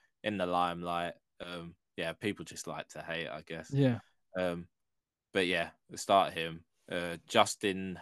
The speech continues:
Speaker 1: Herbert would be on the bench for me. Um, like what he did in his first two seasons at, uh, the Chargers. Um, yeah, yeah, just like what he's doing at the,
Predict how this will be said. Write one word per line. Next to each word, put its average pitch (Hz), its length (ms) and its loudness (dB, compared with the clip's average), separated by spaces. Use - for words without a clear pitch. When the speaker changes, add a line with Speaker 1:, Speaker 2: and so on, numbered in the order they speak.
Speaker 1:
Herbert 87 540 -2
would 85 220 -8
be 85 280 -6
on 85 220 -8
the 82 200 -10
bench 87 400 -4
for 82 200 -12
me. 85 300 -10
Um, 82 360 0
like 101 300 8
what 90 120 2
he 87 60 0
did 85 300 -4
in 85 100 -6
his 82 140 -10
first 87 420 -2
two 85 160 -8
seasons 85 600 -6
at, 82 200 -6
uh, 82 320 -2
the 80 80 -10
Chargers. 85 800 -4
Um, 82 380 -4
yeah, 87 320 2
yeah, 95 160 6
just 98 240 0
like 104 180 12
what 87 140 0
he's 87 160 -4
doing 85 340 -2
at 78 120 -4
the, 87 160 -8